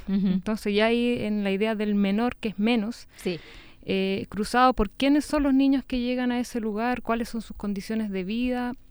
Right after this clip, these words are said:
Speaker 2: eh, por qué se piensa que de ese modo hay una solución, eh, donde se destapa, ¿no es cierto?, la cantidad de niños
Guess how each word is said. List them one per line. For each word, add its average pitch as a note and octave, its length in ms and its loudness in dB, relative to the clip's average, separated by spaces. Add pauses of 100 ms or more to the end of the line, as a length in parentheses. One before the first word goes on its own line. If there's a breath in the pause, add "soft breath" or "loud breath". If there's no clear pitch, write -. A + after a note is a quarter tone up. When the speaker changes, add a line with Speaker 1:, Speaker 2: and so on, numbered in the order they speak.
(120)
Speaker 2:
eh, F#3 240 -4 (120)
por G3+ 160 -2
qué A#3 100 -2
se A#3 140 -4
piensa A3+ 460 -2
que G#3 240 -4
de G#3 80 -2
ese A3 200 -6
modo A3 320 0
hay G#3+ 140 0
una G#3+ 180 -2
solución, A3 720 -2 (1000)
eh, F#3 640 -4 (640 loud breath)
donde G3+ 920 2
se - 200 -4
destapa, A3 400 -2
¿no G#3+ 80 0
es G3+ 60 -6
cierto?, A3+ 280 -6
la G3+ 140 -2
cantidad F#3+ 420 -2
de A#3+ 80 0
niños A#3+ 220 0